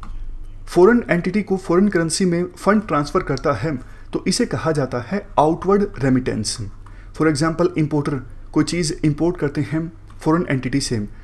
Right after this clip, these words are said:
तो पैसा देना पड़ेगा फॉरेन करेंसी में, तो ये आउटवर्ड रेमिटेंस है। नेक्स्ट पॉइंट, एक्सपोर्टर्स के लिए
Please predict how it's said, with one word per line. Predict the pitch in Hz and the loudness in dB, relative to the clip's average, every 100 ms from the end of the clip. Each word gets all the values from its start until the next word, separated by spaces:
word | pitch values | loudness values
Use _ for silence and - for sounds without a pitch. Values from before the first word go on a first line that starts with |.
| - - | -18 -6
तो | 151 | 0
पैसा | 147 147 | 2 2
देना | 170 170 | 0 0
पड़ेगा | 170 156 151 175 | 0 0 2 0
फॉरेन | - 160 165 | 0 0 0
करेंसी | 147 117 - 120 | 0 -2 0 0
में, | 104 101 - - - - - | 0 -4 -10 -20 -20 -20 -6
तो | 143 | -2
ये | 160 208 202 - - - | 0 0 -2 -10 -10 0
आउटवर्ड | 170 180 190 151 | 2 4 2 4
रेमिटेंस | 135 131 143 123 - | 2 2 0 -2 -2
है। | 101 92 - - - - - | -6 -6 -12 -20 -18 -16 -2
नेक्स्ट | 170 202 - | 2 2 0
पॉइंट, | 165 165 - - - - - - - - 185 | -4 -4 -6 -16 -20 -20 -20 -20 -18 -4 -4
एक्सपोर्टर्स | - 180 180 233 - | 0 2 2 2 4
के | 202 | 4
लिए | 151 190 | 4 0